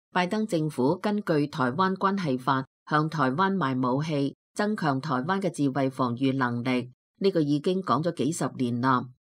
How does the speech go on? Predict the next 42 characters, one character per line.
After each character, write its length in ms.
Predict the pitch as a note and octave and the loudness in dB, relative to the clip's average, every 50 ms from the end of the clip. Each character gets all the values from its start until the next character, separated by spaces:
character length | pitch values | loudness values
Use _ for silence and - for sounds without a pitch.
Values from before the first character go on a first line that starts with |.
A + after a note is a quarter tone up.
| _ _ _ - | _ _ _ -2
咁 240 | C#3 D3+ F3+ G#3 A3 | -2 0 0 0 -2
算 240 | - F3+ E3+ D#3 | 0 0 0 0
唔 40 | B2+ | 0
算 220 | A#2 - D#3 D3+ D3+ | 0 2 2 0 2
支 180 | - G3 G3 | 0 -2 -2
持 180 | G3 - C3+ A#2 | -2 -2 -4 -2
台 260 | A#2 C#3+ C3+ A#2+ A#2 | -2 -2 -2 -2 0
獨 240 | A#2+ C3+ B2+ A#2+ C#3+ | 0 0 -2 0 0
呢？ 220 | E3 E3 E3 E3+ - _ _ _ _ _ _ | 0 0 0 0 -4 _ _ _ _ _ _
美 220 | - D#3 D#3 F3 | 0 0 0 0
國 260 | F3+ - F3 D#3+ D#3 - | 2 2 2 2 2 2
響 320 | D#3 D3 B2+ C3+ C#3 - | 2 0 0 0 0 0
亞 140 | - F3 D#3 | -2 -2 -2
太 180 | D3+ F3+ D#3 D3+ | -2 -2 -2 -2
地 220 | - C#3+ C3+ C3 | 0 0 0 0
區 280 | B2+ - G3+ F#3+ G3 G3 | 0 0 2 2 2 2
有 240 | - - C3+ C3 C#3+ | 0 0 0 0 0
非 220 | D3 - F3+ F3+ | -2 -2 -2 -2
常 260 | F3+ - D#3 C3 B2 A#2+ | -2 -2 -2 -4 -4 -4
強 240 | A2+ C3 B2 A#2+ | -2 -2 -2 -2
大 160 | A#2+ C3 B2+ B2+ | -2 -2 -4 -2
嘅 100 | C3+ C#3 | -2 -4
同 200 | - E3 C3+ A#2+ | -2 -2 -2 0
盟 220 | B2 B2 A#2 A#2+ | 0 -2 -2 -2
關 220 | A#2 D#3+ D#3 D#3+ D#3+ | -2 -2 -2 -2 -2
係， 340 | E3 E3 C#3+ B2 A#2+ A2+ - - _ _ _ _ - | -2 -2 0 0 0 -2 -6 -8 _ _ _ _ -2
呢 120 | F3 F3+ | 0 0
個 100 | E3+ D#3 | 0 0
同 220 | D3+ D#3+ C#3 A#2+ | 0 0 -2 0
盟 240 | A#2+ B2+ B2 A#2+ B2 | 0 0 0 0 0
關 220 | B2+ G3 G3 G3 G3+ | 0 0 0 0 -2
係 200 | G3 F3+ C3+ B2+ | -2 -2 0 0
已 220 | B2+ B2+ C#3 D#3 | 0 0 -2 -2
經 180 | D3+ G3+ G3+ F#3+ | -2 0 0 0
有 160 | E3 C3+ C#3+ | 0 0 -2
幾 180 | C#3 - A2 C#3 | -2 -2 -4 -2
十 140 | - - D3+ C3 - | -2 -2 -4 -2 0
年 180 | C3 B2 A#2 | 0 -2 0
嘅 100 | A2+ C3+ | 0 -2
歷 160 | C3 C3+ A#2 | -2 -2 -4
史 300 | B2 - - A2 A#2+ D3 | -4 -6 -4 -2 0 2
啦。 220 | D#3+ D3+ C3+ A#2 | 2 2 2 0